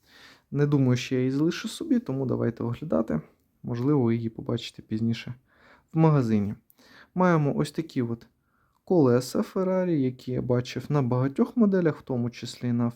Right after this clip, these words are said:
Ferrari F сорок. Має вона ось такий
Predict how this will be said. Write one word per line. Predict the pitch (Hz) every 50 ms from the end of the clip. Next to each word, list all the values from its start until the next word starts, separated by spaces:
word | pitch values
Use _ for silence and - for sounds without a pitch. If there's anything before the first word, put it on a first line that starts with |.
| - -
Ferrari | 120 117 113 117 - - 120 120 - _ _ _ _ _ _ _ _ _ _ -
F | 123 123
сорок. | - - - 240 226 233 220 208 - - - - _ _ _ _ _ _ _ _ _
Має | - 127 131 131 123 120 120 120 117 120 113 113 - _ _ _ _ _ _
вона | 131 127 127 123 120 110 - -
ось | 127 127 127
такий | - - 123 - - 117 113 113